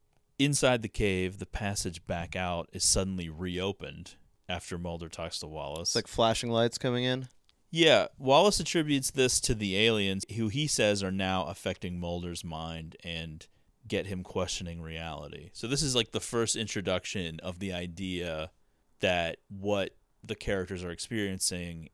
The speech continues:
Speaker 1: is altered in some way.
Speaker 2: Well, this
Speaker 1: We've
Speaker 2: wor-
Speaker 1: seen it a little bit with the cave closing, but now
Speaker 2: Yeah.
Speaker 1: Wallace is actually saying they're messing with your mind.
Speaker 2: This is a good place to introduce it because it kind of works because you are like,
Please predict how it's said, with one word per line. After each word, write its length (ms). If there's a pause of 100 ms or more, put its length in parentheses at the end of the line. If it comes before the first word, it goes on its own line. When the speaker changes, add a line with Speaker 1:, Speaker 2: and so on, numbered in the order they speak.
(140)
Speaker 1:
is 420
altered 420
in 140
some 320
way. 440
Speaker 2:
Well, 120
this 120
Speaker 1:
We've 80
Speaker 2:
wor- 80
Speaker 1:
seen 340
it 80
a 60
little 260
bit 220
with 180
the 80
cave 380
closing, 420
but 100
now 100
Speaker 2:
Yeah. 120
Speaker 1:
Wallace 340
is 80
actually 220
saying 680 (320)
they're 120
messing 440
with 180
your 100
mind. 460 (100)
Speaker 2:
This 160
is 80
a 60
good 520
place 340
to 120
introduce 420
it 100
because 300
it 80
kind 260
of 280
works 480
because 380
you 180
are 180
like, 440